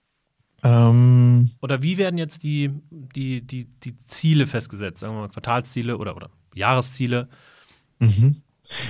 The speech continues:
Speaker 1: Also, äh, grundsätzlich, ähm, äh, würde ich sagen, also, wie läuft das bei uns ab? Wir haben, das ist eher sozusagen in so strategischen Guidelines, ja.
Speaker 2: Okay.
Speaker 1: Ähm, ähm, also du musst ja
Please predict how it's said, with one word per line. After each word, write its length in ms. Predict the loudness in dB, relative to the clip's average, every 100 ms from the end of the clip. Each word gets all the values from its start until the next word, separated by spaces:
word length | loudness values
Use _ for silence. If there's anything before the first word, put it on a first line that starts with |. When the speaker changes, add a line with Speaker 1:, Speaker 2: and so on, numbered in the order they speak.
| -14 -4
Speaker 1:
Also, 320 | -2 0 0
äh, 100 | -2
grundsätzlich, 840 | 0 0 2 -2 -2 -2 -2 -4 -2
ähm, 400 | 2 4 2 0
äh, 80 | -2
würde 680 | 0 0 0 0 0 2
ich 100 | 0
sagen, 320 | 0 2 2
also, 300 | 2 0 0 -2
wie 300 | -2 2 4
läuft 280 | 4 2 0
das 140 | -2
bei 220 | -2 0
uns 300 | 2 2 0
ab? 380 | -2 -2 -4 -8 -14 -12 -10 -2
Wir 220 | 0 2
haben, 260 | 2 2 2
das 180 | 0
ist 80 | -2
eher 220 | -2 0
sozusagen 520 | 0 -2 -2 0 0 2
in 100 | 2
so 200 | 2 0
strategischen 760 | -2 -2 -2 0 0 2 2
Guidelines, 680 | 2 0 0 0 0 -2 -2
ja. 300 | 0 0 0 -4
Speaker 2:
Okay. 420 | -8 -8 -2 2
Speaker 1:
Ähm, 260 | 4 2 2
ähm, 260 | 2 2 2
also 200 | 0 2
du 60 |
musst 260 | 2 2 0
ja 360 | 0 0 -2